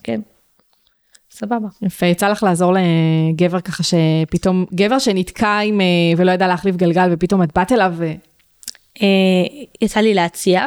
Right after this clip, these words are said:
Speaker 1: ופשוט אמרו לי, "לא, מה?"
Speaker 2: אה.
Speaker 1: אה, ויצא לי פעם
Speaker 2: לא,
Speaker 1: אחת,
Speaker 2: באמת.
Speaker 1: שהייתי בתחנת דלק וראיתי איזה עשרה אנשים מנסים לתקן, אה, משהו ברכב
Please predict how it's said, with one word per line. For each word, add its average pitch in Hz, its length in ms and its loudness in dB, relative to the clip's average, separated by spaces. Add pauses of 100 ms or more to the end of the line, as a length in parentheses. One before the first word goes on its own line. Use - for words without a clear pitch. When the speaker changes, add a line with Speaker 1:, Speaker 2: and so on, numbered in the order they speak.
(120)
Speaker 1:
ופשוט 175 400 -2
אמרו 175 180 2
לי, 185 140 4
"לא, 190 340 4
מה?" 185 260 4
Speaker 2:
אה. 170 180 4 (300)
Speaker 1:
אה, 175 60 2 (320)
ויצא 180 280 2
לי 214 100 0
פעם 214 180 2
Speaker 2:
לא, - 40 0
Speaker 1:
אחת, 156 120 -2
Speaker 2:
באמת. - 320 -2 (380)
Speaker 1:
שהייתי 196 300 -2
בתחנת 190 360 -2
דלק 208 280 0
וראיתי 180 280 0
איזה 180 180 2
עשרה 180 400 -2
אנשים 180 360 0
מנסים 175 340 2
לתקן, 185 540 0
אה, 165 280 2 (920)
משהו 190 320 0
ברכב 175 500 -2